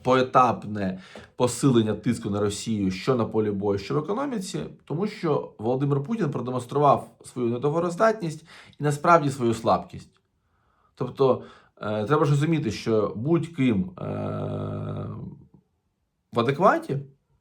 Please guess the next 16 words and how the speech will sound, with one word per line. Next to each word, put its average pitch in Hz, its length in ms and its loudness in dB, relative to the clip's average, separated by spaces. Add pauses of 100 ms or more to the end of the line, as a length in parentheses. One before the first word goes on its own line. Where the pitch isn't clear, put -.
(280)
оці 131 240 -4
його 139 200 6
атаки 131 360 4
на 117 120 -2
Київ, 160 460 0
на 120 100 -2
Суми, 147 360 0
на 110 140 -2 (200)
Кривий 139 260 -2
Ріг 220 220 -4
не 165 60 -2
сприймаються 180 640 2
як, 110 160 -4
як 113 260 -4
елемент 123 360 0
сили. 101 420 -4